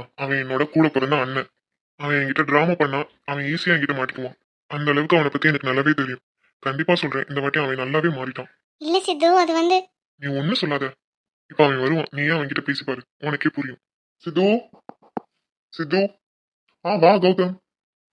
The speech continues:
Speaker 1: என்ன சித்து, ரெடி ஆயிட்டியா? ம், just இப்பதான் ரெடி ஆனேன். என்ன அனிதா, என்ன அப்படியே பாத்துட்டு இருக்க? என்னடா இவன், எப்பவுமே சிடு சிடுன்னு விடுவோம், இப்ப சிரிச்சு சிரிச்சு பேசுறானேன்னு பாக்குறியா?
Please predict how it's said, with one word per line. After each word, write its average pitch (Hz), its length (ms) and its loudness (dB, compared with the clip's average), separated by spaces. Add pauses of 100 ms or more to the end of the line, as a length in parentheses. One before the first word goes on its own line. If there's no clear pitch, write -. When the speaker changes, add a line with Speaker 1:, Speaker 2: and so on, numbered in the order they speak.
(140)
Speaker 1:
என்ன 151 140 -4
சித்து, 175 260 -2
ரெடி 156 200 0
ஆயிட்டியா? 160 280 0 (520)
ம், 165 260 -2
just 170 280 2
இப்பதான் 160 280 2
ரெடி 147 120 0
ஆனேன். 139 220 -6 (340)
என்ன 190 120 0
அனிதா, 190 280 2 (460)
என்ன 156 140 -6
அப்படியே 196 280 -4
பாத்துட்டு 208 260 0
இருக்க? 190 160 2 (760)
என்னடா 180 280 2
இவன், 156 340 0
எப்பவுமே 160 300 -4
சிடு 185 220 -4
சிடுன்னு 175 260 0
விடுவோம், 160 280 -2 (120)
இப்ப - 180 -12
சிரிச்சு 180 260 -6
சிரிச்சு 196 240 -4
பேசுறானேன்னு 160 420 -2
பாக்குறியா? 143 300 -4